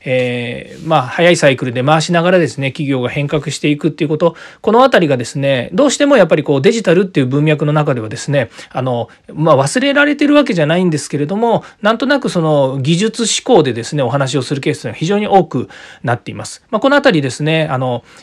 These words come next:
えー、技術、アイティー分野にいる僕にしてもですね、やっぱりいつもモヤモヤっとする部分だったりもするんですが、まあ、この後ですね、また、えー、その、えー、ありたい姿にどういうふうに近づくかっていうようなですね、こういった手法についてもお話ししたいなというふうに思います。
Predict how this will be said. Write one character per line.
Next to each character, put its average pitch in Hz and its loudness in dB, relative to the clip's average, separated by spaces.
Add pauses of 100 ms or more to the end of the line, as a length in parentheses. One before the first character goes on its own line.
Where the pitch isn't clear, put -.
え 120 -4
ー、 - -8
技 143 -2
術、 151 -4
ア 143 0
イ 139 0
テ 160 0
ィ - 4
ー 143 0
分 160 2
野 127 0
に 117 -6
い 117 -6
る 123 -6
僕 143 -2
に 113 -6
し - -12
て 143 -4
も 120 -6
で - -10
す - -8
ね、 190 2
や 147 4
っ 123 0
ぱ 135 -2
り 135 -2
い 139 -8
つ - -10
も 117 -4
モ 123 -4
ヤ 123 -2
モ 139 -4
ヤ 143 -4
っ 156 -8
と - -10
す 139 -4
る 135 -2
部 139 0
分 131 -4
だ 113 -2
っ 104 -12
た - -10
り 110 -6
も 104 -8
す - -6
る 135 -4
ん 131 -6
で 117 -8
す 180 -10
が、 180 0 (220)
ま 220 -2
あ、 - 0
こ 254 2
の 269 2
後 269 0
で 180 4
す 190 -2
ね、 175 4
ま 156 4
た、 170 2 (240)
え 143 0
ー、 - -8
そ 156 -6
の、 143 2
え 123 -4
ー、 127 -2
あ 135 0
り 147 -2
た 170 4
い 156 4
姿 139 0
に 113 -4
ど 151 0
う 202 2
い - 2
う - 2
ふ - -2
う 240 -2
に 185 -2
近 - -4
づ 139 -2
く - -14
か 156 0
っ 156 -2
て 135 -12
い 123 -6
う - -8
よ - -8
う - -10
な 107 -10
で 107 -14
す - -14
ね、 139 -4
こ 151 -6
う 151 -4
い - -6
っ - -10
た 143 -4
手 143 -8
法 147 -2
に 147 -2
つ - -8
い 175 -4
て 175 -4
も 120 -4
お - -10
話 117 -8
し - -
し - -8
た 117 -8
い 113 -8
な 170 0
と 175 -6
い 127 -4
う - -10
ふ - -10
う - -16
に 113 -12
思 101 -10
い 95 -14
ま 113 -10
す。 - -10